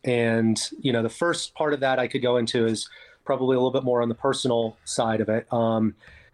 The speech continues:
I attempted to do kind of a pasture poultry operation, which I just couldn't make money off of because I was trying to raise, uh, poultry on pasture in trick-, chicken tractors with all organic supplement feed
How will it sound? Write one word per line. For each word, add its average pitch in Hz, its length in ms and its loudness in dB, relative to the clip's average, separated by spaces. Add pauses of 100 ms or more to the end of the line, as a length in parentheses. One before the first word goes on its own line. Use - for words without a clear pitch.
(200)
I 131 540 0 (500)
attempted 175 540 -2
to 156 80 0
do 139 440 2
kind 135 200 -2
of 120 60 0
a 110 40 -6
pasture 127 400 -2
poultry 135 520 -2
operation, 123 1000 0
which 117 540 -2 (300)
I 156 120 0
just 151 180 -2
couldn't 143 200 0
make 127 200 -2
money 131 240 0
off 107 220 -2
of 117 160 -8
because 123 320 -2
I 123 160 2
was 120 640 0
trying 139 340 0
to 139 100 -4
raise, 127 520 0 (400)
uh, 117 320 2 (180)
poultry 135 500 -2
on 139 240 -2
pasture 123 580 -2
in 139 180 0
trick-, 139 380 -6
chicken 143 280 -2
tractors 120 640 0
with 113 220 0
all 127 220 0
organic 127 440 0
supplement 120 520 -2
feed 117 400 0